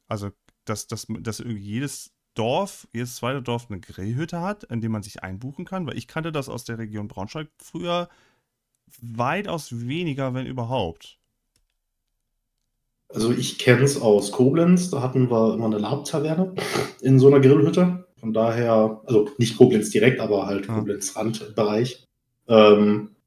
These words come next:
Speaker 2: und dann hatte ich bei einem, äh, bei einer kleinen Wanderung, äh, hier in der Umgebung mal eine gefunden. Aber es ist jetzt nicht so, dass es jedes Dorf hat. Also ich kenn halt hier in Aschaffenburger Raum,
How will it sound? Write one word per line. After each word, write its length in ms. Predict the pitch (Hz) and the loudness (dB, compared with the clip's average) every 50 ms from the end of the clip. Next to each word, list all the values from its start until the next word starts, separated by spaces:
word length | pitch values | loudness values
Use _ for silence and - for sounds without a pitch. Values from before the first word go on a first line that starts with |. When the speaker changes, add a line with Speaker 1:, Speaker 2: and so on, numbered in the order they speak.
| _ _ _ - | _ _ _ -2
Speaker 2:
und 180 | 117 120 120 | 0 2 2
dann 180 | 135 123 123 120 | 2 2 2 2
hatte 200 | 117 117 - 127 | 2 0 2 0
ich 180 | 110 - - | -2 -2 -4
bei 400 | - 113 113 113 113 110 110 110 | -4 -2 0 4 6 6 8 8
einem, 680 | 110 107 - 123 113 110 107 107 104 107 104 104 104 104 110 | 6 4 2 2 2 4 4 4 4 4 4 4 4 2 2
äh, 520 | 107 117 110 104 104 101 104 101 104 104 | 4 6 6 8 8 8 8 6 6 6
bei 60 | - 110 | 4 2
einer 120 | 101 104 95 | -2 -4 -4
kleinen 320 | - - 107 104 104 98 | -4 -2 -2 -2 -2 -2
Wanderung, 720 | 98 98 117 123 113 101 101 101 104 113 117 113 - 104 | 0 2 4 4 4 6 6 4 4 4 2 0 0 2
äh, 200 | 110 104 101 98 | 4 4 4 4
hier 160 | 98 110 107 | 2 0 2
in 40 | 104 | 4
der 80 | 104 104 | 4 4
Umgebung 400 | 104 98 107 113 117 113 104 98 | 4 4 4 4 4 4 2 0
mal 180 | 92 95 95 | 0 -2 -4
eine 240 | 92 98 101 101 98 | -4 -4 -6 -6 -6
gefunden. 640 | 98 98 - - 113 107 110 113 117 120 127 131 - - - - _ _ _ _ _ _ _ _ _ | -8 -8 -4 -2 -2 -2 -2 -2 -2 0 -2 -2 -4 -8 -20 -20 _ _ _ _ _ _ _ _ _
Aber 160 | - 117 120 131 | -4 -4 -2 0
es 40 | - | 6
ist 60 | 131 131 127 | 8 8 8
jetzt 80 | - | 8
nicht 140 | 139 131 131 | 6 4 6
so, 100 | - 127 | 6 6
dass 160 | 123 - - | 4 4 2
es 160 | - - - - | -2 -4 0 2
jedes 320 | 120 127 127 110 - - | 4 4 4 4 2 -2
Dorf 300 | - 95 90 90 - - | -4 -6 -6 -8 -10 -12
hat. 140 | 98 95 - | -14 -14 -14
Also 140 | 101 101 104 | -14 -12 -12
ich 160 | 104 - - | -12 -6 -2
kenn 180 | - 113 113 | 0 0 2
halt 240 | 117 113 107 110 - - | 2 2 2 0 -2 -4
hier 180 | - - 143 | 4 8 8
in 60 | 139 | 8
Aschaffenburger 560 | 139 139 - 131 135 139 160 151 147 143 147 139 | 8 8 6 4 2 4 4 6 6 8 8 6
Raum, 480 | 135 131 127 135 139 143 151 294 285 | 6 8 8 8 6 6 4 -2 -4